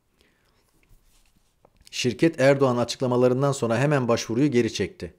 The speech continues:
Re-, Ziraat'in başvurusu Rekabet Kurumu'nun sitesinden de kaldırıldı.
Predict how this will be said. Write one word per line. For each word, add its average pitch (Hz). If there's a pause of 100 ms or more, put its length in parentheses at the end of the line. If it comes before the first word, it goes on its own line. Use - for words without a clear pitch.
(340)
Re-, 120
Ziraat'in 127
başvurusu 110
Rekabet 127
Kurumu'nun 113
sitesinden 120
de 151
kaldırıldı. 104